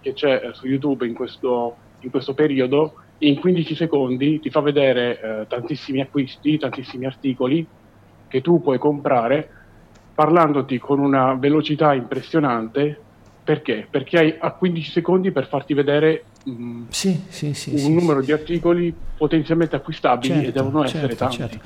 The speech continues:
Speaker 2: C'è anche
Speaker 1: Ecco,
Speaker 2: un
Speaker 1: quella
Speaker 2: altro
Speaker 1: pubblicità lì,
Speaker 2: Sì,
Speaker 1: quella
Speaker 2: sì.
Speaker 1: pubblicità lì è proprio l'esempio di tutto quello che ti ho detto fino adesso.
Speaker 2: Certo,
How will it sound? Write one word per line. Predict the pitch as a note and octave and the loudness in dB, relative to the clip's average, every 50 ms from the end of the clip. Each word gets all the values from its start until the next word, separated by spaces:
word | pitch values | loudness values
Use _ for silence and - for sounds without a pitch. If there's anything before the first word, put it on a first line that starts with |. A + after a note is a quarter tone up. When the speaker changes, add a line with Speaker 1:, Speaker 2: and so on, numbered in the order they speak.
| - - - - - - | -18 -20 -20 -20 -14 -8
Speaker 2:
C'è | - - G3 | -2 0 2
anche | G3 A3 B3 A#3 E3 F3+ | 2 4 2 4 4 4
Speaker 1:
Ecco, | F#3+ F3 F#3+ | 4 4 4
Speaker 2:
un | G#3+ A#3 | 4 4
Speaker 1:
quella | G3+ F3 F3 | 6 6 6
Speaker 2:
altro | G3 F#3+ F#3 | 6 4 4
Speaker 1:
pubblicità | F3 F3 E3+ E3+ F3 F#3+ F#3+ | 2 2 0 0 2 2 2
lì, | F3+ E3 D3 C#3 D3 E3 D#3+ - - - - - - - - - - - - - - - - - - - - | 2 2 2 2 0 0 -2 -6 -14 -20 -20 -20 -20 -20 -20 -20 -18 -18 -18 -20 -20 -20 -20 -20 -20 -20 -18
Speaker 2:
Sì, | - - - - G3+ E3 C#3 A#2 A2+ | -14 -10 -8 -6 -4 -4 -4 -4 -2
Speaker 1:
quella | - D3+ D#3 D#3 | 2 2 2 2
Speaker 2:
sì. | |
Speaker 1:
pubblicità | D#3 E3 E3 D#3+ D#3+ D3 D3+ E3+ D#3+ F3 F3 | 2 0 -2 -2 -4 -4 -2 -2 0 2 2
lì | F3+ F3 F3 F#3 G3+ G3 | 2 0 -2 -2 -2 0
è | F3 D#3+ | 0 0
proprio | - - E3 D#3+ D#3 | 0 0 0 2 2
l'esempio | C#3+ D3+ C#3+ - E3+ E3+ E3 D#3 E3 | 2 2 2 2 2 2 2 2 -2
di | D#3+ C#3+ C3+ | -4 -4 -6
tutto | C#3+ D3 - D3 | -6 -2 0 2
quello | D3+ D#3 D#3 | 2 2 2
che | D3 D3 | 0 -2
ti | C3 | -4
ho | C3+ B2+ | -4 -2
detto | C3+ C3+ - C3 | -2 -4 -6 -8
fino | - C#3+ C3 B2+ | -8 -6 -6 -6
adesso. | A2+ G2 - - - | -6 -8 -10 -12 -8
Speaker 2:
Certo, | - F#3 F3+ D#3 - - - G#2 | -2 0 0 0 -2 -4 -8 -10